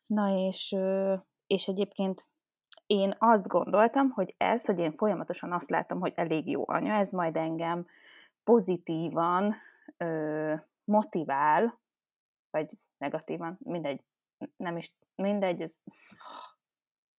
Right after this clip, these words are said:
na mindegy. Szó-, szóval, hogy engem ez majd motiválni fog arra, hogy,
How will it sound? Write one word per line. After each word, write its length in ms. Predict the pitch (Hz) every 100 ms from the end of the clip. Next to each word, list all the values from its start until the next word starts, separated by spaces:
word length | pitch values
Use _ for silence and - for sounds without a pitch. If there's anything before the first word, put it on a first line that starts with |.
| - - - -
na 120 | -
mindegy. 440 | 220 208 175 156 - - -
Szó-, 400 | - 185 196 202
szóval, 260 | 202 190
hogy 140 | 196 190
engem 260 | 190 185
ez 140 | 185 185
majd 200 | 185 190
motiválni 560 | 220 202 156 147 302
fog 200 | - -
arra, 420 | - - - - - - - -
hogy, 320 | 170 151